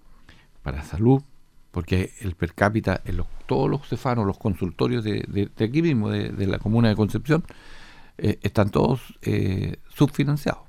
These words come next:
y por tanto provocándole déficit al municipio de, de Concepción también. Para, eh, todo lo que es el sistema de cuidado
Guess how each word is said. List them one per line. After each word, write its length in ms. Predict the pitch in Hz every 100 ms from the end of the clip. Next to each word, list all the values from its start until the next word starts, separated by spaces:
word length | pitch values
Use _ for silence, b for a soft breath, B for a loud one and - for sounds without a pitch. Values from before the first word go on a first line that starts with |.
| - - - -
y 80 | -
por 160 | 92 95
tanto 260 | 107 107
provocándole 560 | 90 101 95 101 101 95
déficit 280 | 107 120 131
al 60 | 120
municipio 440 | 123 120 127 131
de, 480 | 127 120 117 110 117
de 80 | -
Concepción 420 | 117 110 131 185
también. 300 | 170 214 - - - B B B B B B B B B B B B B B B B -
Para, 380 | 117 131 135 -
eh, 160 | - 101
todo 220 | 117 123
lo 100 | 123
que 80 | 113
es 80 |
el 60 | 98
sistema 340 | - - 98
de 80 | 95
cuidado 400 | 90 92 131 165